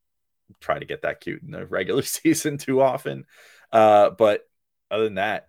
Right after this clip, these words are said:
I mean, great stuff from the twenty-two-year-old. Uh, and there's a lot to build upon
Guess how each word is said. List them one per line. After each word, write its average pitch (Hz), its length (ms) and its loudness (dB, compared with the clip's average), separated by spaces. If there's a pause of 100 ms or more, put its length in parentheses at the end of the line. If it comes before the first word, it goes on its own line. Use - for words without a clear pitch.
I 95 100 -12
mean, 92 280 -14 (480)
great 90 220 -8
stuff - 280 -6
from 80 140 -20
the 80 80 -14
twenty-two-year-old. 80 800 -10 (100)
Uh, 82 360 -14
and 80 140 -16
there's 78 360 -14 (800)
a 82 80 -14
lot 82 360 0
to 92 80 -12
build 80 240 -6
upon 73 360 -8